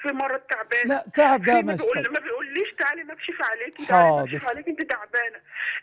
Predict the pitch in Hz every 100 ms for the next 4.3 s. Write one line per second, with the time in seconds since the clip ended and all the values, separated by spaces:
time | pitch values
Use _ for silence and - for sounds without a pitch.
0 | _ _ _ _ - 196 214 233 190 202
1 | 185 185 160 160 185 175 185 165 156 143
2 | 139 151 135 135 151 165 151 139 143 131
3 | 139 113 110 - 208 226 190 202 214 233
4 | 247 320